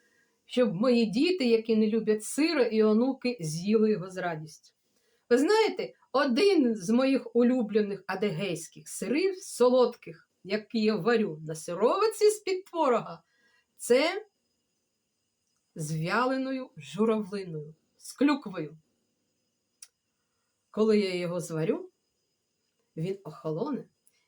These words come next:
я його поливаю або медом, або малиновим джемом. Боже, це яка смакота! Ви знаєте, діти його їдять,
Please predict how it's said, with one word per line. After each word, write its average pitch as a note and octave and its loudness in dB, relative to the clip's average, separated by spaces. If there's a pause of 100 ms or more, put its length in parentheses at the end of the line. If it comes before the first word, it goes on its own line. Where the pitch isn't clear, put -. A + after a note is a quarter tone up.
я A#3 2
його G3 -2
поливаю G3 0
або E3+ -6
медом, E3 -4 (920)
або F#3 -4
малиновим G3 0
джемом. D#3+ -8
Боже, F3 2
це G3 -10
яка G#3 -10
смакота! F#3+ -12 (320)
Ви A#3 0
знаєте, F4+ 0 (220)
діти F#3+ -2
його D#4+ -2
їдять, C#4+ -2